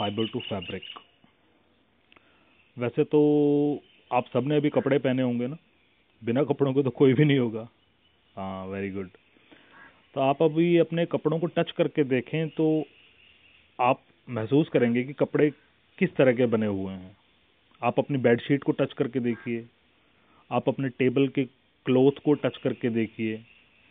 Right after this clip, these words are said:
या अपने आसपास अगर कोई कपड़ा है तो उनको touch करके देखिए, तो आपको महसूस होगा कि वो अलग-अलग तरह से बने हुए हैं, मतलब अलग-अलग चीज़ के बने हुए हैं।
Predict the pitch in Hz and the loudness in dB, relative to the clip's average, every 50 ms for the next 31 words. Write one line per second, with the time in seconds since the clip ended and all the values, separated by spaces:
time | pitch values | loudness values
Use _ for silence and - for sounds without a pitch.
0 | _ - - - - 143 - 139 135 - 170 175 165 151 147 156 147 - - 170 | _ -20 -10 -4 -2 0 0 0 0 0 0 2 4 4 4 2 2 0 0 2
1 | 170 160 170 151 165 160 156 175 170 170 - - - 156 160 160 160 165 170 180 | 2 2 2 2 2 2 4 2 2 2 2 0 2 2 2 2 2 2 -2 -2
2 | 175 - 180 156 - 170 156 - - 151 127 117 - 123 104 101 95 - - 104 | -4 -2 -2 0 0 0 0 0 0 -2 0 0 -2 -4 -2 -4 -6 -8 -10 -14
3 | 98 92 - - - - - - - - - 147 135 135 - - 170 151 143 127 | -14 -14 -16 -18 -18 -18 -20 -20 -8 -2 2 2 2 2 2 0 0 0 0 0
4 | - - 143 165 165 - 147 135 120 135 139 160 170 170 _ - 156 160 165 170 | 0 0 0 0 2 2 2 2 2 2 0 0 -2 -4 _ -8 -4 -4 -2 -4
5 | 170 - _ _ _ _ _ _ _ _ _ _ _ _ _ _ _ _ _ _ | -4 -8 _ _ _ _ _ _ _ _ _ _ _ _ _ _ _ _ _ _
6 | _ _ _ - 151 123 120 135 156 170 - - - 151 160 185 185 - - - | _ _ _ -14 -10 -4 -2 0 -2 -2 -2 -2 2 4 4 4 2 0 -2 0
7 | 156 147 156 160 - _ _ - 139 120 143 160 160 - 165 139 123 117 113 107 | 2 2 2 0 -2 _ _ 0 2 4 4 2 4 4 2 2 4 2 0 0
8 | 101 98 98 95 92 92 98 _ _ _ _ _ _ _ _ _ _ _ _ _ | -2 -4 -8 -10 -14 -18 -20 _ _ _ _ _ _ _ _ _ _ _ _ _
9 | _ _ - 123 135 185 - - 143 143 151 175 160 170 160 156 151 160 156 - | _ _ -4 -2 0 0 0 2 4 6 6 4 4 2 2 2 2 0 -2 -4
10 | - - 180 175 180 165 - - 156 127 120 110 107 101 95 95 95 95 95 101 | -8 -4 -2 -2 -2 0 0 0 0 2 0 -2 -2 -6 -8 -10 -12 -14 -16 -20